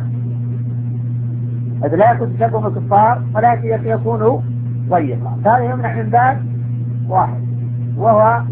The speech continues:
باب الضيق، سواء كان ذكرا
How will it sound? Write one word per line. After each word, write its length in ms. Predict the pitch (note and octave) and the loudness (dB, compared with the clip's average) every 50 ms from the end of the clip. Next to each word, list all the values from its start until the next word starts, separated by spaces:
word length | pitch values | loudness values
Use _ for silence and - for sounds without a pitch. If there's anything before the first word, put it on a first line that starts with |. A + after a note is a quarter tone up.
| - - | -2 0
باب 260 | - G3+ A3+ A3+ A3+ | 2 4 4 4 2
الضيق، 320 | A3 G3 - - A#3 C3+ A#2+ - - A#2+ - - - - A#2+ A#2+ A#2+ A#2+ A#2+ A#2+ A#2+ A#2+ A#2+ A#2+ - - - - - - - - - - - - - - | 2 0 0 -2 -2 -2 -2 -4 -4 -4 -4 -4 -4 -4 -4 -4 -4 -4 -4 -4 -4 -4 -4 -4 -4 -4 -4 -4 -4 -4 -4 -4 -4 -2 -4 -4 0 2
سواء 180 | F3+ G3 A3+ A3 | 2 4 4 2
كان 360 | A3 A3+ A3+ A#3 A3+ G#3 G#3 | 2 2 2 2 2 2 0
ذكرا 460 | A3 A#3 - A3 A3+ A3+ A3+ A3+ | 0 0 2 2 2 2 2 0